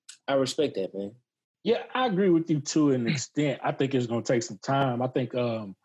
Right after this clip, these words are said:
Speaker 2: there's this pastor on the Breakfast Club. I think his name is Michael Todd, and he was talking about how he used to, uh, cheat on his wife and stuff like that. Not necessarily on his wife, but his girlfriend at the time. And he knew it was gonna take some time, but he was willing to stay there and deal with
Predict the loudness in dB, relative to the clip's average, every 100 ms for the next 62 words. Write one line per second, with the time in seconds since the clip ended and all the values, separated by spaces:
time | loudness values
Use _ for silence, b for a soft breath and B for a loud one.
0 | _ _ _ _ -2 0 -2 0 0 2
1 | -2 -2 -2 -2 -2 -4 -2 0 0 0
2 | 0 0 0 0 -2 0 -2 -4 -4 -4
3 | -2 -6 -4 -2 -2 -2 -4 -4 -8 -6
4 | -4 -4 -8 _ _ _ _ -4 0 0
5 | 2 0 0 -2 -2 0 0 -2 -8 -4
6 | -2 -2 -2 -2 0 0 -2 -4 -10 -8
7 | -8 -6 -10 -8 -8 -8 -12 _ _ _
8 | _ -4 0 0 0 0 0 -4 -2 0
9 | 0 -2 -6 -6 -2 0 0 -4 -6 -8
10 | -12 -14 -12 -12 -16 -20 _ _ _ _
11 | -8 -4 -2 2 2 2 4 4 4 2
12 | -2 -2 -2 -2 -8 -4 -2 -2 -4 -2
13 | 0 2 2 2 0 -4 -6 -2 0 0
14 | -2 -4 -8 -2 2 2 2 -2